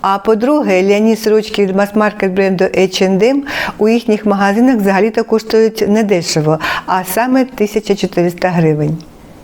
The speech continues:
Я покажу вам ще одну сорочку від бренду H and M. Вона довга, з розрізами з двох боків, без рукавів, чорного кольору. Я помітила, що чорні верхи не користуються попитом у секонд-хендах,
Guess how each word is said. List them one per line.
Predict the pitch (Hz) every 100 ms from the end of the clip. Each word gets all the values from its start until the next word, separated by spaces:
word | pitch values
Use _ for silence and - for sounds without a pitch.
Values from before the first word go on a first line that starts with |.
| -
Я | 247 262
покажу | 262 254 240 226 226
вам | 214
ще | 214 - 220
одну | 214 226
сорочку | - 247 247 - -
від | 240 220
бренду | 240 240 220
H | 220 240 233 226
and | 220 208
M. | 214 208 208 - -
Вона | 202 240 240 226
довга, | 202 269 294 269 247 240 233 220
з | 185 202
розрізами | 247 277 247 240 233 233
з |
двох | 208 220 214
боків, | 208 220 220 208 208 196 - - - - - - - 202
без | 220 220
рукавів, | 214 214 214 220 269 269
чорного | - 214 208 196 196
кольору. | 196 226 247 247 233 226 226 202 - - - -
Я | 240 254
помітила, | 254 254 247 240 233
що | 220 233
чорні | - 240 220 214
верхи | 220 220 - 277
не | 240
користуються | 226 214 208 - 214 208 208 240
попитом | 247 233 233 233 233 220 - - -
у | 220
секонд-хендах, | 226 220 214 208 - 214 196